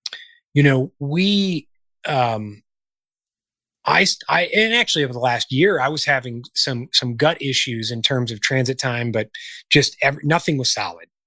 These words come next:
right? Everything. T M I for the listeners, right? And, you know, looking back, every time we went to Europe, and we're going to Italy next week,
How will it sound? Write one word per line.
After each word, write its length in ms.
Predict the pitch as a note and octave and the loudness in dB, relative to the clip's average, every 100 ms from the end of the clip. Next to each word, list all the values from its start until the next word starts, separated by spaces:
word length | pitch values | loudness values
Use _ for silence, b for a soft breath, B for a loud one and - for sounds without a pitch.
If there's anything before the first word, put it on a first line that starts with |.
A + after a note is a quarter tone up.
| - | 2
right? 300 | C#3+ D3 - | 4 4 0
Everything. 440 | C#3+ C#3+ B2 G2+ G#2 - | -4 -4 -4 -10 -6 2
T 140 | B3+ | 2
M 100 | A#3 | 2
I 180 | G3 E3 | -2 -4
for 140 | D#3+ | -4
the 80 | D3 | -2
listeners, 420 | D3+ D3+ C3 A2 | 0 -2 -4 -2
right? 240 | A#2+ C3+ E3+ B B B B B B B _ - | 0 0 -4 B B B B B B B _ 0
And, 480 | G3+ G#3 G3+ G3+ F#3 _ _ _ | 2 4 2 -2 -4 _ _ _
you 100 | F#3+ | 2
know, 80 | G#3+ | 4
looking 440 | G3+ C4 - B3+ C3 | 4 0 0 -2 0
back, 380 | D#3 F#3+ F#3+ - | 0 2 0 -2
every 220 | D#3+ G#3+ | -4 -2
time 240 | A#3 A#3 A3+ | -4 -2 0
we 100 | F#3 | 0
went 160 | E3 - | 0 -2
to 80 | |
Europe, 300 | A#2 D#3 B2+ | 2 2 2
and 100 | C3+ | 0
we're 100 | D#3 | 2
going 140 | G#3+ F3+ | 2 0
to 120 | D3 | 0
Italy 240 | F3+ D3+ | -2 -2
next 260 | C3 B2+ - | 0 0 2
week, 300 | D3+ G#3 - | 2 0 -4